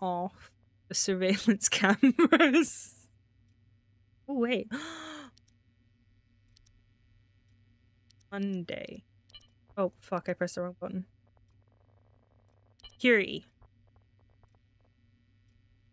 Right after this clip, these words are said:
Turn off everything, please. Okay, that was, that was all that was available. Fog.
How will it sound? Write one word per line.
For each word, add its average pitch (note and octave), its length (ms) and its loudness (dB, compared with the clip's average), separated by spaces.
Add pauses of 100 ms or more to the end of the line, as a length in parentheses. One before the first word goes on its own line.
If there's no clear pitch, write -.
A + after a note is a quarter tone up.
(640)
Turn A3 160 0
off G#3 220 -4 (720)
everything, F3+ 440 -6
please. - 200 -18 (3000)
Okay, F3+ 140 0
that F3+ 160 2
was, G3 220 0
that F#3 120 4
was G3 340 0
all F#3+ 200 -2
that F#3+ 100 -2
was F3+ 120 -4
available. F3 380 -6 (280)
Fog. E3+ 280 -4